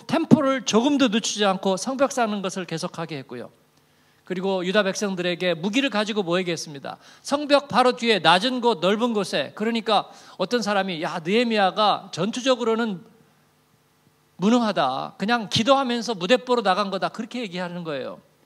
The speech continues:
저는 그렇게 보지 않아요, 여러분. 느헤미야가 누군데요? 페르시아 왕궁에서 왕의 최측근까지 올라간 사람이에요. 맨입으로 되겠어요? 아니죠. 그 지혜와 그 모든 것을 충분히 쌓은 사람이에요.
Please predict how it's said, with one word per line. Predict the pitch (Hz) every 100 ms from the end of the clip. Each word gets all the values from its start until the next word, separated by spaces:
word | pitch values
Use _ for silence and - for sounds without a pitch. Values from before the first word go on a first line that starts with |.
| _ _ _ _ _
저는 | 220 294
그렇게 | 277 269
보지 | 214 202 202
않아요, | 180 170
여러분. | 139 123 117 _ _
느헤미야가 | 175 285 254 233 220
누군데요? | 175 160 156 131 - _ _ _ _ _ _ _ _ _
페르시아 | - 339 330 320 285
왕궁에서 | 185 220 254 240 233 208 202
왕의 | 156 165 285 285
최측근까지 | - 339 - - - 320 277 226
올라간 | 180 165 156
사람이에요. | - 151 131 127 117 175 _ _ _
맨입으로 | 151 175 247 240 247
되겠어요? | 190 180 208 214 247 - _ _ _ _ _ _ _ _ _
아니죠. | 180 277 - - - _ -
그 | 226
지혜와 | - - 226 226 220 214 214
그 | -
모든 | 196 202 233
것을 | 226 233
충분히 | 220 - 339 359 311
쌓은 | 277 277
사람이에요. | 262 262 254 214 - 90